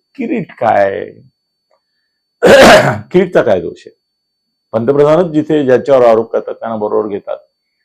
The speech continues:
किरीटला नेहमी दोष देणार. आता किरीटने या सगळ्यांचा प्रचार करावा असा माझा त्याला सल्ला आहे. त्यांनी हिंमत दाखवली पाहिजे की आपली आरोपपत्र किंवा तक्रारी मागे घेतल्या पाहिजे. माझं आव्हान आहे त्याला,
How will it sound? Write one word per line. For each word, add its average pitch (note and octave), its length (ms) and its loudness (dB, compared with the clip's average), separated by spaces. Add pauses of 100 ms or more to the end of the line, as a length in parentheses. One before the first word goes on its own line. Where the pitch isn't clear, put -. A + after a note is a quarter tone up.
(160)
किरीटला E3+ 300 2
नेहमी E3+ 220 -4
दोष A2+ 200 -2
देणार. A2 280 -2
आता D3 140 -4
किरीटने F3 440 -4
या D#3+ 120 0
सगळ्यांचा C#3 360 -6
प्रचार G#2 380 -4
करावा G#2+ 340 -4
असा G#2 140 -10
माझा G2 220 -4
त्याला G2 260 -4
सल्ला G#2+ 300 0
आहे. D#3+ 100 4 (920)
त्यांनी E3 160 4
हिंमत E3+ 320 4
दाखवली A#3+ 360 6
पाहिजे E3+ 380 4 (480)
की D#3+ 240 2
आपली D3 480 2
आरोपपत्र B2 800 0
किंवा C3+ 220 -6
तक्रारी A2+ 400 -6
मागे B2 520 2
घेतल्या G2+ 300 -4
पाहिजे. D#2+ 240 -20 (460)
माझं A#2+ 180 0
आव्हान B2+ 340 0
आहे B2+ 80 -6
त्याला, - 200 -20